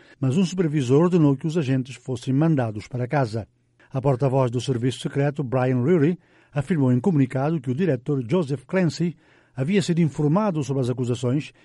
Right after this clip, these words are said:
e que a investigação foi entregue ao Gabinete do Departamento de Segurança Interna. Clancy foi escolhido por Obama para comandar a agência após uma série de falhas de segurança que levaram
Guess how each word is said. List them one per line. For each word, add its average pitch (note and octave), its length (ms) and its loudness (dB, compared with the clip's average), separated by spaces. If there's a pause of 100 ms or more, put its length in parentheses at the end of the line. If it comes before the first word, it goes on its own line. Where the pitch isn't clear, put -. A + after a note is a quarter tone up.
(140)
e B2 100 -8
que D3 100 0
a - 20 4
investigação D#3 580 -2
foi E3+ 160 0
entregue C3 500 2 (260)
ao A2+ 160 -6
Gabinete C#3 420 2
do C#3+ 100 -2
Departamento D3 560 0
de A#2+ 60 -8
Segurança A#2+ 400 -2
Interna. G#2 540 -2 (640)
Clancy E3 440 0
foi C#3 240 -2
escolhido C#3 460 -2
por B2+ 160 -2
Obama B2+ 300 0
para B2+ 160 -4
comandar D#3 380 0
a C3+ 40 -2
agência D#3+ 420 -2 (360)
após D3 360 -2
uma F3+ 180 0
série G#3 420 -2
de B2+ 80 -4
falhas D3 400 -2
de B2 80 -4
segurança C3 520 -4
que - 80 -6
levaram B2 460 0